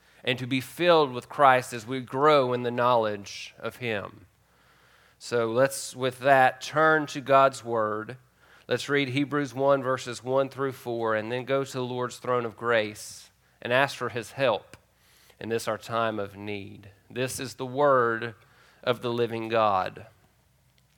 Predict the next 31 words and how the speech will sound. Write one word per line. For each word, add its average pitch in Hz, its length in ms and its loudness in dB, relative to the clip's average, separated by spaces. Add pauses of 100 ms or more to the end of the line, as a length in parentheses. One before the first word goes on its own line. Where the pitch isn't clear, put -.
(480)
God, 160 400 12
after 156 380 6
he 160 160 -6
spoke - 680 2 (100)
long 147 400 2
ago 131 400 2
to 180 260 -6
the 185 140 0
fathers 120 720 2 (380)
in 180 240 0
the 180 80 2
prophets, - 1120 2 (360)
in 131 280 -2
many 185 200 2
portions 127 920 -6 (300)
and 127 120 -2
in 127 220 0
many 170 240 2
ways, 143 480 6
in 131 140 -6
these 139 200 -6
last 151 540 8
days, 143 380 2
he 160 140 0
has 143 120 -2
spoken 175 600 -2
to - 220 -8
us 120 520 2
in 143 300 -2
his 127 440 0
Son, 110 800 -2